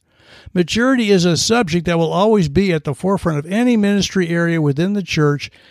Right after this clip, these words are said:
as it is universal to all. And how can we know how to love as God loves us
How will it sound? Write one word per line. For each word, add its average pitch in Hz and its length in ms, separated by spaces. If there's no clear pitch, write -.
as 185 340
it 196 140
is 170 220
universal 190 600
to 147 200
all. 151 320
And 185 180
how 233 180
can 220 200
we 196 120
know 202 380
how 208 220
to 170 160
love 185 340
as 147 200
God 185 340
loves 170 300
us 208 580